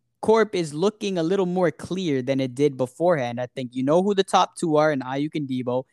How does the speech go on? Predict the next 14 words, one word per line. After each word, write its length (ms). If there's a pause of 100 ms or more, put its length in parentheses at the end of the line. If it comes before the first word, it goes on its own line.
(280)
You 160
know, 120
we 160
know 320 (140)
the 200
Niners 380
have 120
been 120
raving 360
about 260
Sanu 420
this 160
camp, 380
so 340